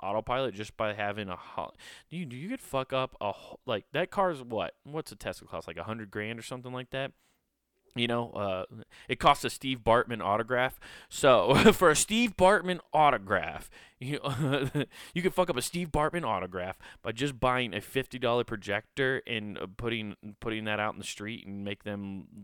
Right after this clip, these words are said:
speed, like, the car speed up. That's crazy. That's, uh, scary. Makes me not wanna buy a Tesla. If a fucking projector <laughs> Imagine you're playing, like, you just buy this cool projector. You're like, "Guys, check it out. I'm gonna buy this cool projector. And I bought this inflatable screen to put on my lawn. And we're gonna go play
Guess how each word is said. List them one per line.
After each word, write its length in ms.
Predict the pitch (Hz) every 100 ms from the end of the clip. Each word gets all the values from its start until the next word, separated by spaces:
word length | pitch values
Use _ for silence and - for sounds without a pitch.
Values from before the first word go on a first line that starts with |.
| 98
speed, 380 | - - 117 82 98
like, 160 | 104
the 80 | -
car 200 | - 98
speed 180 | - 120
up. 80 | -
That's 160 | 135
crazy. 420 | - 175 113 78 - - - _
That's, 260 | - 190 -
uh, 180 | 107 95
scary. 300 | - 165 107
Makes 240 | 92 95
me 60 | 110
not 100 | 110
wanna 140 | 113
buy 180 | 113 123
a 40 |
Tesla. 440 | 123 151 151 - 90 - - -
If 100 | -
a 80 | 104
fucking 600 | - 202 - 170 135 - -
projector 800 | 127 110 120 117 - 95 90 - _ _ -
<laughs> 80 | 135 - - - _ _ _ _ _ _ - 196 _ _ - 202 233 247 -
Imagine 280 | 180 190 185
you're 100 | 165
playing, 320 | 143 135 127
like, 240 | 131 117
you 140 | 117 117
just 180 | 117
buy 160 | - 113
this 140 | 107
cool 180 | - 120
projector. 480 | - 107 107 107 120
You're 140 | 110
like, 240 | 104 95 - - 107 -
"Guys, 280 | 180 156 -
check 280 | - 180 185
it 80 |
out. 180 | 175 131
I'm 100 | -
gonna 120 | 175 156
buy 200 | 165 156
this 120 | 147
cool 180 | - 165
projector. 640 | 175 156 165 - 113 104
And 180 | - 139
I 40 |
bought 240 | 127 151
this 100 | 147
inflatable 680 | 131 131 127 - 170 160 139
screen 320 | - - 175 139
to 40 |
put 200 | - 151
on 100 | 143
my 100 | 143
lawn. 320 | 143 165 123
And 140 | 104 123
we're 80 |
gonna 160 | 151 147
go 140 | 139
play 360 | 131 - 156 151